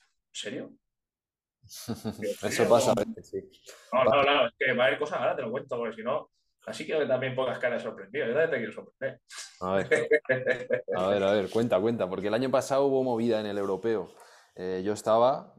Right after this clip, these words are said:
Speaker 2: eh, y bueno, para el que no lo sepa, pues falleció una competidora, eh,
Speaker 1: Exacto.
Speaker 2: muchísimos competidores estuvieron quejando de que en el backstage
Speaker 1: Fue
Speaker 2: hacía
Speaker 1: pleno,
Speaker 2: cincuenta
Speaker 1: de todo.
Speaker 2: grados.
Speaker 1: Claro, yo,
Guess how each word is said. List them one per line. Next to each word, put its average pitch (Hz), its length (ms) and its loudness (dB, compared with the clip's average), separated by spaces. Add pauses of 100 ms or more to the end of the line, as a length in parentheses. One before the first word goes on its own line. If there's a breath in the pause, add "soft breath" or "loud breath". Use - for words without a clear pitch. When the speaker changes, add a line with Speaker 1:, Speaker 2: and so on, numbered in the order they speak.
(160)
Speaker 2:
eh, 87 480 -8
y 82 220 -8
bueno, 82 320 -2 (200)
para 87 160 2
el 92 60 -8
que 92 80 -4
no 98 120 -2
lo 110 80 -2
sepa, 110 260 2
pues 110 160 0
falleció 95 400 -2
una 95 100 -4
competidora, 92 840 2 (340 loud breath)
eh, 95 80 -4
Speaker 1:
Exacto. 92 220 0
Speaker 2:
muchísimos 107 520 -2
competidores 98 580 -2
estuvieron 95 440 -4
quejando 98 500 0
de 87 140 0
que 87 80 -4
en 87 80 -6
el 90 120 -4
backstage 95 520 -2
Speaker 1:
Fue - 140 4
Speaker 2:
hacía 127 60 2
Speaker 1:
pleno, 123 280 2 (100)
Speaker 2:
cincuenta 107 340 4
Speaker 1:
de 101 60 8
todo. 113 240 8
Speaker 2:
grados. 117 300 4
Speaker 1:
Claro, - 200 -2
yo, 135 80 -2